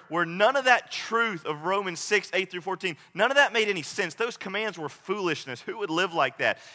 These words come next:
And yet now we hear those commands and we say, "Yes, I want more of that. I want to know how to yield more fully. I want to know how, I want to know how to be fully surrendered because I want more of Christ. I don't want to go back."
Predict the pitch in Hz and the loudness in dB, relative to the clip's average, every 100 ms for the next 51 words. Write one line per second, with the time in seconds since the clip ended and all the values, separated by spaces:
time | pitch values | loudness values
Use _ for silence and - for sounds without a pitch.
0 | - 180 196 175 190 226 247 214 180 202 | -10 -4 -2 0 2 4 2 0 0 0
1 | 196 175 - 180 196 165 160 151 151 123 | 0 -4 -6 -6 -6 -6 -6 -6 -4 -4
2 | 110 113 160 160 127 - - - - 131 | -6 0 4 4 2 -6 -10 -14 -4 -2
3 | 151 156 147 151 160 180 147 131 117 - | -2 -4 -8 -6 0 0 0 2 2 2
4 | - 135 156 165 160 160 147 135 175 170 | -2 -2 0 -2 2 2 0 -4 -2 -2
5 | 151 156 147 - - - - 202 190 160 | -2 -2 -2 -2 -12 -20 -8 0 2 4
6 | 143 165 165 - 165 175 175 185 175 151 | 2 0 0 -2 -2 -2 -2 2 2 2
7 | 151 - - 202 196 185 - 160 170 180 | -2 -10 -2 0 0 -2 -4 -6 -4 -4
8 | 151 147 156 147 151 160 156 165 196 180 | -4 -4 0 0 0 -4 -6 -2 2 2
9 | - 185 185 156 151 139 170 190 175 180 | 0 2 2 2 -2 -2 -4 -4 -4 -2
10 | 147 147 117 156 185 175 - | -2 -6 2 4 4 2 -4